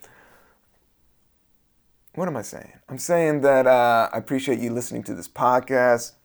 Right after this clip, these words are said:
Um, I appreciate you subscribing. Tell your friends about it. We're gonna get better.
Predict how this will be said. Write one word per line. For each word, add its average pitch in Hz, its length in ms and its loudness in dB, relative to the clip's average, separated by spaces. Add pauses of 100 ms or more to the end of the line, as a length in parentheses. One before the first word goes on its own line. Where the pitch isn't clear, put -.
(520)
Um, 92 520 -2
I 90 80 -10
appreciate 110 640 -6 (800)
you 90 840 -10 (340)
subscribing. 120 720 2
Tell 165 180 2
your 160 100 0
friends 165 340 4
about 147 340 6
it. 143 180 2
We're 120 120 -6
gonna 143 180 -2
get 120 320 -4
better. 127 500 6